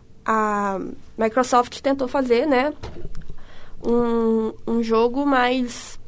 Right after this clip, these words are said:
mais pra eles, assim, que parecia. Mas na época já tinha o três do God of War, que foi, assim, incrível. E pra competir eles lançaram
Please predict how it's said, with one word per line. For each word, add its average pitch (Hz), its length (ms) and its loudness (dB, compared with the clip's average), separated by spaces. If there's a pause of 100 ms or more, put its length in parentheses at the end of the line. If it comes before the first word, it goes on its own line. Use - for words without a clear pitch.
(180)
mais 226 300 -2
pra 262 180 0
eles, 247 340 8
assim, 233 240 -2
que - 100 -12
parecia. 247 760 0 (520)
Mas 247 280 0 (260)
na 277 200 6
época 269 520 2
já 220 140 0
tinha 269 360 0
o 294 100 -2
três 302 340 4
do 320 60 0
God 262 140 4
of 254 180 -2
War, 233 240 2
que - 60 -16
foi, 269 440 2 (400)
assim, 240 380 0 (360)
incrível. 262 600 0 (300)
E 254 80 -2
pra 294 180 4
competir 349 560 0
eles 302 200 2
lançaram 302 840 4